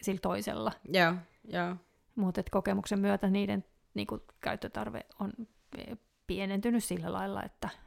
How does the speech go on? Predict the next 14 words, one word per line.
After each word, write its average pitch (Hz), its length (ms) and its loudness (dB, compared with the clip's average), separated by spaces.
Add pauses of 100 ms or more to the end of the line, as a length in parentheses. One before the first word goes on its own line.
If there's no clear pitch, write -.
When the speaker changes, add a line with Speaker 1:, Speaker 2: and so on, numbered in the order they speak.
(120)
Speaker 2:
Mm. 220 100 6
Speaker 1:
että 190 120 4
se 185 80 -6
alkaa 190 260 -8
olla 196 120 -6
aika, - 220 -8 (340)
aika 190 200 -6
niin 185 120 -2
kun - 140 -20
tasoissa - 600 -8 (240)
Speaker 2:
Joo. 180 300 6 (300)
Speaker 1:
vähitellen 208 500 -10
tullut. 208 220 -12 (240)
Speaker 2:
Joo. 175 240 0